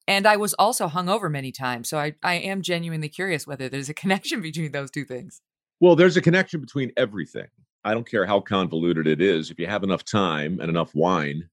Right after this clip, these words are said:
Speaker 2: um, and enough, you
Speaker 1: <laughs>
Speaker 2: know, producers around you, I get, I promise you, you can make a show. Now, I can tell you how it works, but it's kind of like my podcast. You know, I don't wanna wreck it because
Speaker 1: Mm.
Speaker 2: part of the, what I hope is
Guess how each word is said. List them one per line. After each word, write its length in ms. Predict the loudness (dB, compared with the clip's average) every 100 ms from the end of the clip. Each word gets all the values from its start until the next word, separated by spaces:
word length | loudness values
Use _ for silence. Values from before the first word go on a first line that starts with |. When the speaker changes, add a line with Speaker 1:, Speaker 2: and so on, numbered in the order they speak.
| _ -8
Speaker 2:
um, 400 | -6 -4 -6 -8
and 140 | -6
enough, 300 | -4 -4 -4 -8 -20 -2
you 80 | -2
Speaker 1:
<laughs> 0 |
Speaker 2:
know, 260 | -2 -8 -14 _ _ _
producers 540 | -6 2 2 2 -4 -4
around 380 | -6 -6 -8 -6
you, 240 | -6 -6 -14 -20 _ _
I 100 | -2
get, 240 | 2 2 2
I 80 | 0
promise 440 | 0 2 2 2
you, 60 | -2
you 80 | 2
can 60 |
make 140 | 2 2
a 20 |
show. 300 | 2 6 6 2 _ -6
Now, 140 | -4 -4 -6
I 100 | -4
can 200 | -4 -4
tell 240 | -2 0
you 240 | -2 -4 -8 _ _ _ _
how 220 | -4 -2 -2
it 80 | -2
works, 480 | -2 0 -2 -8 0
but 260 | 2 2 -4 _ _ -8
it's 180 | -8 -6
kind 200 | -6 -4
of 80 |
like 180 | -2 -2
my 160 | -4 -8 _ -10
podcast. 720 | -8 -10 -14 -16 -18 -14 -10
You 80 |
know, 160 | -8 -6
I 80 | -6
don't 100 | -4
wanna 140 | -4
wreck 420 | -6 0 0 0
it 140 | -6 -10 _ _ -2
because 540 | -2 4 4 4 2
Speaker 1:
Mm. 120 | 0
Speaker 2:
part 220 | 4 4
of 180 | 4 0
the, 280 | 0 0 0 -6 _ _ _ _ 2
what 120 | 4
I 120 | 6
hope 440 | 4 2 2 0 -4 2
is 220 | 2 4